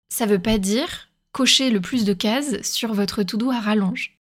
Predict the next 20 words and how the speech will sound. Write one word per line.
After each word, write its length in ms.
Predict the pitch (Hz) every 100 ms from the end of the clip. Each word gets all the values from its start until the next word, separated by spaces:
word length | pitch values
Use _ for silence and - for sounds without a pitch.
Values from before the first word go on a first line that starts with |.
| _ _ _ _ -
Être 140 | 226
productif, 580 | - 285 226 214 277 359
ça 260 | - - 214
veut 160 | 208
dire 640 | 202 190 214 330 - - - _ _ _ -
savoir 800 | - 247 233 262 254 240 - -
faire 280 | - 214 202
le 200 | 196 185
tri 380 | - - 277 - _ _ _
dans 460 | 196 190 220 208 214 -
toutes 140 | 285
les 140 | 302 254
actions 400 | 247 - 233 226
que 80 |
vous 240 | 202 190 190
avez 420 | 190 180 196 196 -
à 100 | 208
mettre 240 | 185 180 202
en 80 |
place 540 | 185 233 311 - -